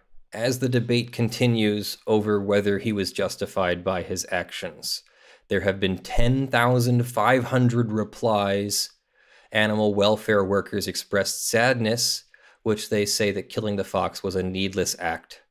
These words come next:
"It is deeply saddening that anyone should react this way when coming face to face with a wild animal.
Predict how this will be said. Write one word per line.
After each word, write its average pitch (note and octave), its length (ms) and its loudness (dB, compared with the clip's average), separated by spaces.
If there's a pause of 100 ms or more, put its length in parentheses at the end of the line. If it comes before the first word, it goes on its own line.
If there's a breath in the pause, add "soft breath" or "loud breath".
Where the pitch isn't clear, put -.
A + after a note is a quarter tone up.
(320)
"It G2 140 -4
is F#2 100 -4
deeply A#2 380 -2
saddening G2+ 540 2
that G2+ 140 -2
anyone G#2 480 0
should - 220 -6
react F#2 400 -2
this - 220 -4
way F#2 180 4
when F2+ 140 -4
coming F#2 260 -2
face F2+ 280 -6
to F#2+ 100 -6
face F2 340 -6
with G2+ 140 -6
a F#2+ 60 -2
wild E2 440 -2
animal. E2 460 -10